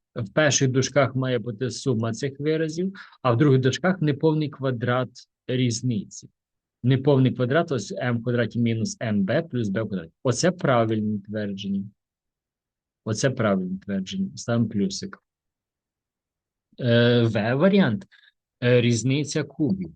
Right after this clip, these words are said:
В перших дужках, е, різниця має бути цих виразів, а в других дужках неповний квадрат суми. Значить, тут бачимо мінус, а має бути що? Плюс. Так, має бути плюс. Тобто тут неправильно.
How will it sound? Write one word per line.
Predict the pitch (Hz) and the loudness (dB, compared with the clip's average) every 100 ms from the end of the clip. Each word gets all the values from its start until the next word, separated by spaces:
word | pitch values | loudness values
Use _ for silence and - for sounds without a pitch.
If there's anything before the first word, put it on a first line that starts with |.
| _ _ _ _ _ | _ _ _ _ _
В | _ | _
перших | 151 156 - 127 | 2 2 2 -2
дужках, | 113 117 - - 127 104 - _ _ _ _ _ - | -2 -6 -6 -2 -2 -2 -6 _ _ _ _ _ 0
е, | 123 120 117 | 2 4 4
різниця | 120 113 110 135 131 120 - 143 165 | 2 0 0 2 2 0 -4 -6 -6
має | 180 147 156 | -6 -4 -2
бути | 147 151 156 | -4 -4 -6
цих | - 156 - | -4 -6 -2
виразів, | 156 156 147 165 170 | 0 0 0 -2 -2
а | 123 | -4
в | 104 | -2
других | 120 113 113 - | 0 0 -2 -6
дужках | 117 101 101 - 143 143 | -10 -8 -8 -4 -6 -4
неповний | 123 104 127 127 127 | -4 -2 -2 0 -2
квадрат | 117 120 107 120 117 | -2 -6 -4 -6 -6
суми. | - 120 90 76 - _ _ _ | -10 -6 -8 -10 -20 _ _ _
Значить, | 120 - 113 | -4 -2 -4
тут | 123 | -4
бачимо | 104 113 98 110 107 104 | 0 -2 -2 -2 0 0
мінус, | 135 185 127 98 - | 2 2 2 -2 -6
а | 113 | -6
має | 107 120 123 | -2 -2 0
бути | 107 101 104 - 120 123 - | -2 -4 -8 -4 -4 -4 -10
що? | - - 101 113 170 _ _ _ _ | -18 -10 -6 -6 -8 _ _ _ _
Плюс. | 120 98 - - | -2 -2 -4 -12
Так, | - 127 | -8 -6
має | 127 120 | -2 -2
бути | 107 101 | -2 -6
плюс. | 98 87 90 | -8 -10 -10
Тобто | 113 98 107 | -10 -8 -8
тут | - 110 | -6 -4
неправильно. | 127 98 92 87 90 | -4 -4 -8 -8 -16